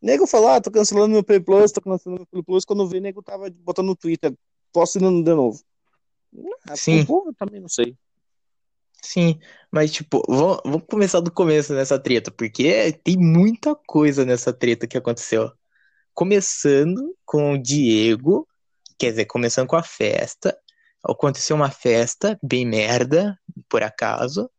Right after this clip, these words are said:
Speaker 2: né, Record? A Record, tipo, a Record, <laughs> ela não sabe madrugar. A Record, tipo,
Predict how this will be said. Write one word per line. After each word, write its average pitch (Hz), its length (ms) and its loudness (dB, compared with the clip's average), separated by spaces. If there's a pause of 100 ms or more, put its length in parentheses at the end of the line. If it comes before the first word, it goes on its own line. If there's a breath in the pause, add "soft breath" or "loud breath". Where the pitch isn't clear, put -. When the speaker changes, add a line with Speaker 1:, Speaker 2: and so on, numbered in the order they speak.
(380)
Speaker 2:
né, 180 100 0
Record? 185 420 0 (380)
A 208 40 2
Record, 226 320 0
tipo, - 360 0 (400 loud breath)
a 214 40 2
Record, 226 400 4
<laughs> 202 200 0
ela 208 120 2
não 214 100 -2
sabe - 300 -6
madrugar. 160 720 -4 (120)
A - 40 -4
Record, 156 400 0
tipo, - 320 -2